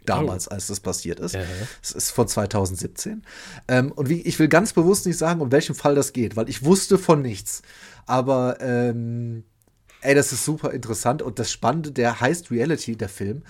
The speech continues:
Speaker 1: weil der Name der Frau ist Reality und sie hat den geilsten Namen,
Speaker 2: <laughs>
Speaker 1: Reality Winner.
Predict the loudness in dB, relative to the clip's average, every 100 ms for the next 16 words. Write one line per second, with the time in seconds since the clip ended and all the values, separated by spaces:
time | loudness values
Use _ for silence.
0 | -20 -18 -4 0 2 2 2 2 0 -4
1 | -4 -2 -2 -8 -8 -2 2 4 2 0
2 | -6 -4 -6 -4 -2 -2 -4 -8 -8 -4
3 | 0 0 0 -2 -2 -4 -4 2 0 0
4 | -6